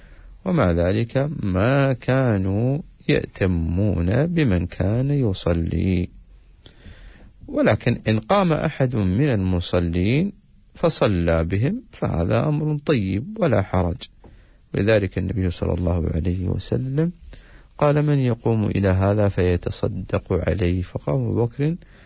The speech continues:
فصلى، فكان أبو بكر يتنفل وكان الرجل يصلي الفريضة. إذن إن فعل أحيانا فلا حرج، لكن لا ينبغي أن يكون هذا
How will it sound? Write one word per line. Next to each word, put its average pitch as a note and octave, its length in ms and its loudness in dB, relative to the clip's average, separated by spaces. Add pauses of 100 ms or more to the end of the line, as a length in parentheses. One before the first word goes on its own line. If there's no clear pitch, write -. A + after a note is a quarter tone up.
(440)
فصلى، F2 840 2
فكان A2+ 440 0
أبو F2 240 -2
بكر G#2 340 -2
يتنفل F2+ 920 0
وكان G2 420 0
الرجل E2 600 0
يصلي E2+ 760 0 (680)
الفريضة. - 880 -2 (640)
إذن A#2+ 260 2
إن G#2 120 2
فعل F2 380 0
أحيانا G#2+ 720 0
فلا - 280 -4
حرج، A2 420 -8
لكن C#3 320 -2
لا A2+ 140 2
ينبغي E2 380 0
أن F2+ 120 -2
يكون F2 340 0
هذا F#2+ 500 2